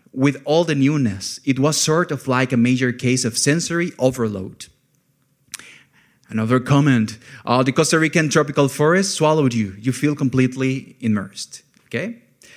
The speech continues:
So we were trying to understand the, uh, foreigners' perspective of our country while they visited, uh, our country. But we wanted to know also, uh, how locals perceive their own country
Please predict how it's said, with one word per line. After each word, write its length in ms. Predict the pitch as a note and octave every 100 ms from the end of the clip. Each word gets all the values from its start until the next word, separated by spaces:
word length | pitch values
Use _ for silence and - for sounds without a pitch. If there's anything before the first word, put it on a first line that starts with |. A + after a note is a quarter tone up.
| - _ _ -
So 320 | - F#3 F#3+
we 340 | F3 G3+ A3+ A3
were 220 | F#3+ G3
trying 260 | F3+ D#3+ D3+
to 120 | D3+
understand 580 | C3+ C3 - A#2+ B2 A#2
the, 240 | A2 A2 - _ _ _ -
uh, 240 | A2+ G#2+
foreigners' 640 | A2 - C#3 C3 A2+ A2+ -
perspective 920 | A2+ - G#2 A2 - D#3 - - -
of 200 | A2+ A2
our 160 | A2 A#2
country 360 | A#2 A2+ C3+
while 420 | C3 G#2 G2+ G2 - - _ -
they 220 | A#2 A#2+
visited, 640 | A2+ B2+ C3 C3 C3+ C3 - - _ -
uh, 360 | A2+ G#2+ G#2+ -
our 200 | A2 A#2+
country. 480 | A#2 A#2+ A2+ E3 F#3+ _ _ - - -
But 140 | C3+ C3
we 100 | E3+
wanted 320 | F#3+ G3 G3
to 80 | D#3
know 220 | D#3+ E3
also, 600 | E3 E3 - E3 F3 - -
uh, 460 | B2 B2+ B2 B2 -
how 140 | D3+
locals 840 | D#3+ D#3 E3 D#3 A#2+ G2+ - - -
perceive 480 | - A#2+ A2+ C3 C3
their 260 | A#2 A2+ - -
own 280 | C#3 E3 D#3+
country 500 | C3 C3+ C3 A2